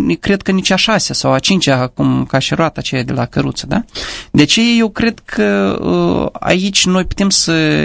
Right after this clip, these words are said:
ne plasăm iarăși în situația, uh, ciobanului din Miorița și să ne plângem că uitați-vă ce se întâmplă și toți ne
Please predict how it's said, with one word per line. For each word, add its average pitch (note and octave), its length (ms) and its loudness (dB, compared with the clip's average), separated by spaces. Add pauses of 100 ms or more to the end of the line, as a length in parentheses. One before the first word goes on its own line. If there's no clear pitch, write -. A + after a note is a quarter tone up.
(140)
ne D3+ 140 4
plasăm D3+ 440 0
iarăși C3+ 360 0
în B2+ 60 -2
situația, B2+ 680 0 (420)
uh, B2+ 440 2
ciobanului C3+ 500 2
din B2 200 2
Miorița G3+ 440 2
și G3+ 100 2
să - 80 2
ne G3 100 4
plângem G3 380 0
că F#3 120 -4
uitați-vă F#3 460 0
ce - 180 -2
se - 120 -2
întâmplă D#3 420 0
și - 460 0
toți F#3 280 0
ne C#3 420 -2